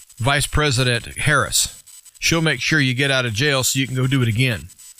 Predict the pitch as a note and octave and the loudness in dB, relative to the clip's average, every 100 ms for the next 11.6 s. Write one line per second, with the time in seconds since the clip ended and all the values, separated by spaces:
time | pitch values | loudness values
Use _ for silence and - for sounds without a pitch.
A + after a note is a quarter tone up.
0 | _ _ - D3+ C#3+ E3 C#3+ - E3 F3 | _ _ -2 -2 2 2 0 0 0 0
1 | D#3 C3 C#3 D3 C#3+ C3 A#2+ E3+ D#3 - | 0 0 2 2 0 0 0 0 0 0
2 | B2+ C3+ B2+ A#2+ - D3+ D3+ B2+ C#3 C3 | 0 0 0 0 0 0 0 -2 -2 -2
3 | A#2 - D3+ C#3 A#2 - - - - - | 0 0 0 -2 -4 -10 -20 -20 -10 -2
4 | - D#3+ C#3+ G#2+ G#2+ - - _ _ - | 0 0 0 0 0 -4 -16 _ _ -2
5 | F3 E3+ D3 C3+ - D3+ C3+ C3+ A#2 G#2+ | 0 2 2 2 2 0 0 -2 -2 -2
6 | - E3 C#3 A#2+ B2 - _ _ _ - | 0 0 2 0 -4 -12 _ _ _ -2
7 | D#3+ D3 D3+ D#3 B2+ A#2+ B2 B2 C3+ C3 | 2 2 0 0 0 2 0 0 0 2
8 | C3+ B2 D#3 G#2 - B2+ B2 A2 _ _ | 0 2 2 0 -2 -4 -2 -4 _ _
9 | _ _ _ - - E3+ E3 E3+ F3+ A#3 | _ _ _ -12 -2 0 2 2 2 2
10 | F#3 - E3 D#3+ C#3+ B2+ - D3 - A#2+ | 0 0 0 0 -2 0 -2 -2 -2 -2
11 | A#2+ G2 C#3 A2 E2+ | -2 -2 -2 -2 -6